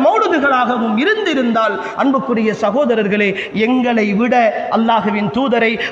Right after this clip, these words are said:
உயிரை விட மேலாக நேசித்த சஹாபா சமூகம் அதை முன்னின்று செய்திருப்பார்கள், அதை முன்னின்று செய்து காட்டியிருப்பார்கள்.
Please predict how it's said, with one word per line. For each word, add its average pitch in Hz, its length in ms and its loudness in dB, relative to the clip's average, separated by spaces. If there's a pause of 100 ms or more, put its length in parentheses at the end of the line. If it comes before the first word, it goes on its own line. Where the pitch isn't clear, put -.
(140)
உயிரை 320 320 4 (100)
விட 240 260 0
மேலாக 220 480 2
நேசித்த 202 480 -2 (320)
சஹாபா 220 460 2 (140)
சமூகம் 196 440 0 (200)
அதை 185 140 0 (100)
முன்னின்று 233 480 0
செய்திருப்பார்கள், 156 640 -4 (1300)
அதை 202 200 0
முன்னின்று 302 360 4 (100)
செய்து 247 260 0
காட்டியிருப்பார்கள். 180 800 -2